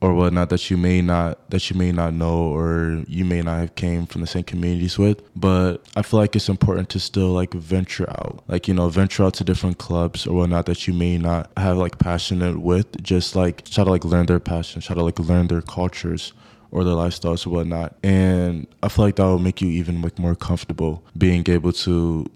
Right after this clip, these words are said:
be around different environments other than, you know, the one you're comfortable with. And then eventually, you know, 'cause we're here for four years, so eventually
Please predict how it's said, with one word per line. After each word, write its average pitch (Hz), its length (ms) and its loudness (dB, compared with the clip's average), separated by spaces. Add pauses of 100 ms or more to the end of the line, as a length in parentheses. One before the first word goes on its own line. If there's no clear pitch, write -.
(120)
be 101 160 4
around 90 280 2
different 92 320 0
environments 82 640 -2
other 87 240 2
than, 82 440 -2
you 82 100 -4
know, 85 100 0
the 82 100 -4
one 82 200 -2
you're 85 320 -4 (260)
comfortable - 480 -6
with. - 160 -10 (100)
And 98 180 4
then 92 200 4
eventually, 87 840 2 (160)
you 104 100 0
know, 95 100 2
'cause 90 180 -6
we're 95 80 -2
here 110 180 2
for 90 220 0
four 90 280 2
years, 82 340 0
so 78 260 -4
eventually 85 720 0